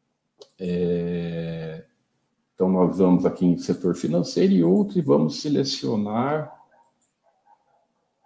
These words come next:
os bancos. Então, aqui tenho todos os bancos aqui da, da Bolsa e tudo mais. Vamos começar, eu co-, conversei com o Eduardo, vamos começar a pegar como exemplo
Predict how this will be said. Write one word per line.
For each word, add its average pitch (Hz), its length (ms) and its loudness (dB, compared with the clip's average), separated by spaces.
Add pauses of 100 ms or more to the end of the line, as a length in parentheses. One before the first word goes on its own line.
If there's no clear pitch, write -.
(260)
os 110 300 -2
bancos. - 1120 0 (340)
Então, 120 180 -4
aqui 113 220 -4
tenho 98 720 2
todos 98 320 4
os 85 160 0
bancos 87 640 2
aqui 80 320 -4
da, 76 340 -4 (880)
da 76 140 -6
Bolsa 123 560 4
e 92 60 -6
tudo 95 240 -2
mais. 113 320 2
Vamos 120 260 4
começar, 127 680 2 (300)
eu 101 100 -4
co-, 110 320 -8 (160)
conversei 110 440 0
com - 100 -4
o 107 40 4
Eduardo, 113 320 6
vamos 127 280 2
começar 117 300 2
a - 120 -16
pegar 107 200 6
como 95 260 2
exemplo 107 680 2